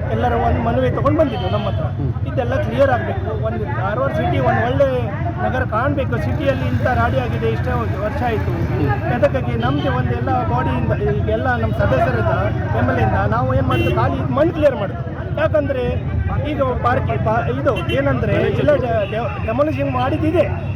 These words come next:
Speaker 1: ಈ ಡೆಮಾಲಿಷಿಂಗ್ ಮಾಡಿದ ನಂತರ ಮಣ್ಣು ಆಟೋಮೆಟಿಕ್ ಶಿಫ್ಟ್ ಆಗ್ಬೇಕು. ಇದಕ್ಕೆ ಮತ್ತೆ ಮಣ್ಣಿಗೆ ಮತ್ತೆ ಥರ ವಿರೋಗಿಗೆ ಏನು ಸಂಬಂಧ ಇಲ್ಲ. Actually ಲಾಸ್ಟಲ್ಲಿ ಆಗಿದ್ದು, ಲಾಸ್ಟ್ ಟೈಮ್ ಬಾಡಿಯಲ್ಲೇ ಆಗಿದೆ. ಇದು ಡೆಮಾಲಿಷಿಂಗ್ ಆದ ನಂತರ ಇದೆಲ್ಲ ಶಿಫ್ಟಿಂಗ್ ಆಗ್ಬೇಕಂತ.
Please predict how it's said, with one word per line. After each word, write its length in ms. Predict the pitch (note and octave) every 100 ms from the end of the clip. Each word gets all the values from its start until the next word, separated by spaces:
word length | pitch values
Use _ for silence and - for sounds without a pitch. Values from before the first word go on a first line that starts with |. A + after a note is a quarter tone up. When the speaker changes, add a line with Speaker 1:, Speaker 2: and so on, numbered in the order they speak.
| -
Speaker 1:
ಈ 80 | -
ಡೆಮಾಲಿಷಿಂಗ್ 540 | B3 C4+ E4 D4 D4+
ಮಾಡಿದ 200 | D4+ D4
ನಂತರ 220 | D4 D4 D4
ಮಣ್ಣು 280 | C#4 C#4+
ಆಟೋಮೆಟಿಕ್ 400 | C4+ D4+ D4+ D4+
ಶಿಫ್ಟ್ 200 | D4 D#4+
ಆಗ್ಬೇಕು. 640 | E4+ C#4+ B3+ - - - - -
ಇದಕ್ಕೆ 240 | - D#4+ D#4
ಮತ್ತೆ 240 | D4+ D4+
ಮಣ್ಣಿಗೆ 440 | C#4+ D#4 D#4+ D#4 D4+
ಮತ್ತೆ 320 | D4 - -
ಥರ 160 | A#3
ವಿರೋಗಿಗೆ 600 | D4 D4+ D4 C#4+ D4 C#4
ಏನು 240 | C#4+ C#4+ -
ಸಂಬಂಧ 280 | A#3+ C#4 C#4
ಇಲ್ಲ. 120 | A3+ - - -
Actually 300 | - C#4+ C#4
ಲಾಸ್ಟಲ್ಲಿ 440 | C4 C4+ - D4 D4+
ಆಗಿದ್ದು, 680 | G#3+ D4 E4+ B3+ G3+ - - - -
ಲಾಸ್ಟ್ 220 | A3+ A3+
ಟೈಮ್ 140 | D4 C4+
ಬಾಡಿಯಲ್ಲೇ 360 | C4+ C#4 D4
ಆಗಿದೆ. 260 | D#4 D4 G#3+
ಇದು 200 | - -
ಡೆಮಾಲಿಷಿಂಗ್ 420 | B3+ C#4+ C4+ C4+
ಆದ 80 | C4
ನಂತರ 220 | C4+ C#4+
ಇದೆಲ್ಲ 260 | B3+ A#3+ B3
ಶಿಫ್ಟಿಂಗ್ 380 | A#3 - C4
ಆಗ್ಬೇಕಂತ. 460 | A#3+ C4+ G3 B3+